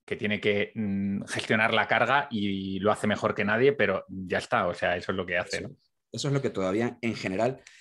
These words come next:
Speaker 2: es lo que hay. No obstante, ha salido y ya está, se están viendo algunos avances en la línea de,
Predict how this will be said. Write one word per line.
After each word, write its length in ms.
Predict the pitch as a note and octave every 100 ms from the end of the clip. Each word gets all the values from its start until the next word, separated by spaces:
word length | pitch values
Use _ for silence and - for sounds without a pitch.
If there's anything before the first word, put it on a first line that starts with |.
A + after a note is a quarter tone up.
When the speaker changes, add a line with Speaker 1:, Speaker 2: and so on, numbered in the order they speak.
| - _
Speaker 2:
es 80 | B2+
lo 140 | C3 G2
que 100 | F2+
hay. 160 | D#2 - - _ -
No 80 |
obstante, 500 | C3+ E3 F3+ E3 F3 F3
ha 80 | C3+
salido 580 | C3+ D#3 D3+ C3+ D#3 -
y 80 |
ya 100 | G2+
está, 260 | A2 - A2
se 80 | -
están 200 | - A2+
viendo 200 | A#2 G#2
algunos 240 | G2+ A2+
avances 580 | A2 A#2 A#2+ C3 C3+ - -
en 100 | G#2
la 80 |
línea 300 | G2 A#2 B2+
de, 240 | A#2+ G#2